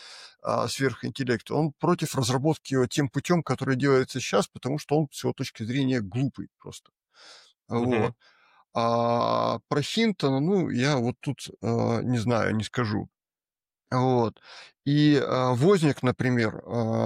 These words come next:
Speaker 1: ну, вот он, я думаю, как раз, э, имя Возника в этом списке и Брэнсон навело меня на мысль, что, вообще-то говоря, а, интересы более классических, э, отраслей тут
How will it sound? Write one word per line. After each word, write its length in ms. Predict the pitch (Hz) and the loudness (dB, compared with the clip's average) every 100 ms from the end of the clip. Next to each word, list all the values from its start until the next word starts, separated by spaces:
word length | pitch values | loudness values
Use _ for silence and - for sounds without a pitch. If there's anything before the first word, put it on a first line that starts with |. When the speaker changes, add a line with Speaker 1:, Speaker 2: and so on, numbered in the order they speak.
| 113 98 | 0 -2
Speaker 1:
ну, 220 | 113 147 | 0 0
вот 220 | 123 139 131 | 0 0 2
он, 240 | 165 156 | 0 2
я 180 | 127 131 | 0 2
думаю, 360 | 135 147 127 123 | 2 2 2 0
как 160 | 147 | 0
раз, 200 | 175 143 120 | 0 0 0
э, 580 | 135 135 135 135 127 127 | 2 4 4 4 4 2
имя 180 | 151 151 | 2 4
Возника 500 | 156 156 139 - 120 | 4 2 0 0 0
в 40 | |
этом 200 | 117 120 | 0 -4
списке 460 | 113 - 127 - 113 | -6 -8 -8 -6 -8
и 520 | - 120 120 113 104 | -4 -2 2 2 0
Брэнсон 560 | 117 143 165 - 117 113 | 0 0 0 0 -2 -2
навело 320 | 110 123 131 | -2 -2 -2
меня 260 | 120 107 107 | -2 -4 -6
на 200 | 107 110 | -6 -6
мысль, 360 | 131 - 104 | -8 -10 -14
что, 400 | 98 - - 117 107 | -16 -16 -12 -10 -10
вообще-то 400 | 101 - 113 107 | -10 -14 -12 -10
говоря, 420 | 107 107 110 117 - _ _ _ _ _ _ _ _ _ - | -6 -4 -4 -6 -10 _ _ _ _ _ _ _ _ _ -4
а, 260 | 113 110 - | -2 0 -2
интересы 520 | 123 - 135 135 120 | -4 0 0 0 0
более 300 | 107 131 127 | 0 2 2
классических, 880 | - 127 - 123 107 - - - - _ | 0 -2 -2 -6 -8 -10 -14 -16 -20 _
э, 40 | 101 | -8
отраслей 960 | 107 107 110 107 107 104 107 - 131 120 | -4 -2 -2 -4 -6 -10 -12 -8 -6 -6
тут 360 | - 110 - | -10 -14 -16